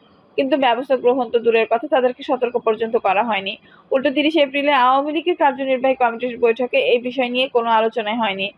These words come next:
দলীয় নির্দেশ অমান্য করে এবার নোয়াখালী কোম্পানিগঞ্জ উপজেলায় চেয়ারম্যান পদে প্রার্থী হয়েছেন আওয়ামী লীগের সাধারণ সম্পাদক এবং সড়ক পরিবহন ও সেতু মন্ত্রী ওবায়দুল কাদের,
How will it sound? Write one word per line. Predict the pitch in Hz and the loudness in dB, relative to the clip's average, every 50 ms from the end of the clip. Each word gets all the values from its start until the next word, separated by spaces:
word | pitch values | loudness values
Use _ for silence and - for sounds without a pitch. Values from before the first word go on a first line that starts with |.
| - - - - _ - | -20 -20 -20 -20 _ -2
দলীয় | 233 277 285 277 294 302 | 2 2 4 4 2 2
নির্দেশ | 294 294 254 311 302 320 | 2 0 0 0 0 2
অমান্য | 262 254 254 254 254 262 | 2 2 2 0 -2 -2
করে | 254 262 254 247 247 | 0 0 2 4 4
এবার | 240 226 233 | 2 2 0
নোয়াখালী | 233 233 226 233 254 240 226 | -2 0 -2 0 2 0 -2
কোম্পানিগঞ্জ | - - 226 214 226 233 226 220 220 214 214 226 226 233 269 - - | 2 2 0 0 2 0 -2 0 0 0 2 2 2 2 0 -4 -10
উপজেলায় | 262 247 233 220 226 220 226 233 254 - | -8 -4 0 2 2 4 4 2 2 2
চেয়ারম্যান | 277 247 220 214 220 214 220 | 2 0 0 2 0 -4 -2
পদে | 240 226 220 226 | 0 0 0 0
প্রার্থী | 226 - 214 208 214 - 247 | 0 2 0 -2 0 -2 -2
হয়েছেন | 233 214 214 254 285 254 | -2 -2 0 0 0 2
আওয়ামী | 240 226 226 220 220 | 2 2 2 0 0
লীগের | 214 214 233 | -2 -2 -2
সাধারণ | 240 254 226 214 226 220 214 | -2 0 0 0 0 -2 -2
সম্পাদক | 240 226 220 226 233 233 294 311 285 | -2 -2 -2 -2 -4 -4 -4 0 0
এবং | 277 247 240 240 247 _ _ - - - _ - | 0 0 0 -2 -2 _ _ -20 -20 -20 _ -6
সড়ক | - 320 269 262 269 262 | 0 2 2 2 2 2
পরিবহন | 254 247 240 233 226 226 | 2 2 2 2 0 -4
ও | |
সেতু | 247 262 233 - 220 | 0 -2 -2 0 0
মন্ত্রী | 226 220 220 233 226 | -4 -2 2 4 4
ওবায়দুল | 220 220 220 220 214 214 214 202 | 4 4 4 2 0 2 -2 0
কাদের, | - 220 214 208 208 202 196 190 | 2 0 0 2 2 0 0 0